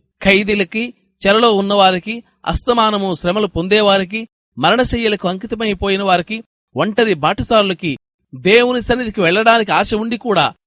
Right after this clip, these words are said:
ఇంటి పనిభారం మూలంగా ఆరాధనకు వెళ్లలేని ఇల్లాళ్లకి ఈ తలుపులు తెరుచుకుని ఆహ్వానాన్నిచ్చాయి. అయితే కొన్ని షరతులు ఉన్నాయి. ఆత్మావేశం అంటే ఏమిటో తెలియాలి. హృదయ శుద్ధి ఉండాలి. విశ్వాసంలో విధేయత ఉండాలి.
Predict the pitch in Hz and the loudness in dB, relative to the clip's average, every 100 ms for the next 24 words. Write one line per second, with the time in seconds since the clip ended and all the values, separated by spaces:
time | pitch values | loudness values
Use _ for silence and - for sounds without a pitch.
0 | _ 185 208 254 226 190 220 226 226 208 | _ -8 -6 -6 -2 -2 2 4 4 0
1 | 202 185 180 160 123 _ _ _ - 180 | -2 -2 0 0 0 _ _ _ 0 4
2 | 208 240 233 240 208 170 170 208 233 214 | 6 6 4 0 -2 0 2 4 2 0
3 | 190 - _ - 139 185 214 214 - 240 | -2 -8 _ -10 -2 4 6 4 0 -6
4 | 254 _ _ _ - 170 160 170 196 202 | -6 _ _ _ -4 -2 0 0 0 0
5 | 180 190 185 196 208 190 156 196 202 190 | 0 -2 -4 -6 -2 0 2 2 2 0
6 | 175 170 - 170 127 107 _ _ _ _ | -2 -8 -2 0 0 -6 _ _ _ _
7 | 147 180 175 214 - 214 202 185 202 277 | -2 0 2 0 0 -2 0 -2 -2 -4
8 | 233 214 143 101 - _ _ _ - 165 | -4 -4 -4 -6 -14 _ _ _ -2 -2
9 | - 214 196 180 170 180 160 143 214 180 | -2 -2 -2 0 -2 -4 -6 -4 -2 0
10 | 190 220 208 170 160 147 107 82 _ _ | 0 -2 -2 -2 0 0 -2 -10 _ _
11 | _ _ 165 180 220 190 175 160 220 185 | _ _ -6 0 2 2 -2 -4 -6 -2
12 | 175 143 113 - _ _ _ 139 175 - | 0 0 -2 -12 _ _ _ -6 -4 4
13 | 208 185 180 175 208 175 180 202 196 180 | 4 4 -2 -2 -2 0 2 0 0 -4
14 | 170 156 127 98 | 0 0 0 -8